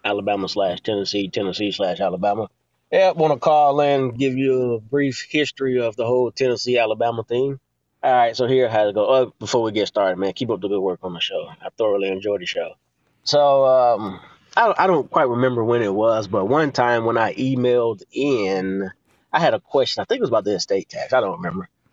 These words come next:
Joe said, "Hey, we got Marcus from Alabama." And I was like, "Wait a minute. I don't remember putting in my location on the email." I was like, "Where in the world did they get that from?" So I went back and I looked over the email, looked over the email, and I was like, "No,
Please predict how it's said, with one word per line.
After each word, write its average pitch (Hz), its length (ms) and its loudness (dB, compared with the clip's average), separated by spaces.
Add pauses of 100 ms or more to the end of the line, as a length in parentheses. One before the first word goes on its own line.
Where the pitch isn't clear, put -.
Joe 180 200 2
said, 143 180 0
"Hey, 208 260 2
we 170 100 0
got 156 200 2
Marcus 165 320 0
from 131 200 -2
Alabama." 139 640 0 (500)
And 175 100 -2
I 226 80 -2
was 165 100 -4
like, 95 220 -6
"Wait 254 200 -2
a 113 80 -4
minute. 92 200 -10 (460)
I 180 120 0
don't 349 100 -2
remember 131 300 0
putting 120 340 -2
in 110 400 -4 (160)
my 113 160 0
location 113 640 -2
on 110 140 -2
the 107 180 -4
email." 139 380 -2 (520)
I - 40 -8
was - 100 -6
like, 180 160 -4
"Where 135 140 -2
in 202 80 -4
the 131 100 -2
world 262 280 -4
did 254 100 -4
they - 20 -20
get 254 140 -6
that 269 180 -2
from?" 170 320 -8 (220)
So 143 140 -2
I 160 80 2
went 143 260 0
back 135 200 2
and 131 100 2
I 110 80 -2
looked 131 220 0
over 131 180 2
the 117 120 -2
email, 123 300 2
looked 131 180 0
over 131 140 2
the 135 100 -2
email, 131 280 0
and 131 100 -2
I 151 40 -2
was 175 120 -8
like, 185 120 -4
"No, 285 360 -2